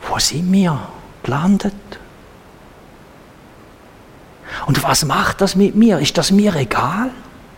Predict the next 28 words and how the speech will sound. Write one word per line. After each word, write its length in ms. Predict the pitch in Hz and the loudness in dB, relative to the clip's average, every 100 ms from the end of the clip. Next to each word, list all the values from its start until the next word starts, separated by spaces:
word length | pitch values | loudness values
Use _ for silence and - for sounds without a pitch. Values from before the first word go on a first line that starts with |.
| - - - - - 143 | -20 -20 -18 -12 -4 2
Mir 320 | 170 226 - | 4 4 4
ist 340 | 214 214 - | 0 0 -2
das 280 | - 185 - | -4 -2 2
nicht 260 | 180 196 208 | 4 4 2
egal. 580 | 196 196 214 208 131 101 - - - - - - - - - - - - - - - - - - - - - - - | 0 2 2 2 -2 -6 -14 -20 -20 -20 -20 -20 -20 -20 -20 -20 -20 -20 -20 -20 -20 -20 -20 -20 -18 -14 -12 -10 -2
Menschenleben 680 | 143 185 233 220 214 220 202 | 0 2 2 4 4 4 2
werden 320 | 190 208 196 196 | 4 4 4 2
gegeneinander 580 | 190 185 180 175 175 | 2 4 4 2 4
aufgewogen, 680 | 233 240 - 233 233 - 117 107 - - - - - | 2 2 2 2 4 2 -2 -2 -14 -20 -20 -16 -2
wobei 200 | 156 151 | 0 2
immer 300 | 165 196 214 | 4 4 4
betont 600 | 202 233 - 156 196 202 | 4 0 0 2 2 2
wird, 220 | 165 160 143 | 2 2 0
dass 140 | - | -2
das 120 | 127 | 2
nicht 260 | 147 156 156 | 2 4 0
der 60 | |
Fall 460 | - 139 185 247 240 | 0 0 2 2 0
ist. 160 | - - - - - - - - - - - | -2 -12 -16 -20 -20 -20 -18 -12 -10 -8 -4
Die 100 | - | 0
Schweiz 380 | 170 247 240 - | 4 4 4 4
wird 180 | 220 214 | 4 4
mit 160 | 180 | 0
der 80 | 190 | 0
D 220 | - 175 | 2 0
D 140 | 160 165 | 2 2
R 220 | 156 202 | 2 0
verglichen. 760 | 214 220 240 240 - - 113 | 0 0 0 0 0 -4 -4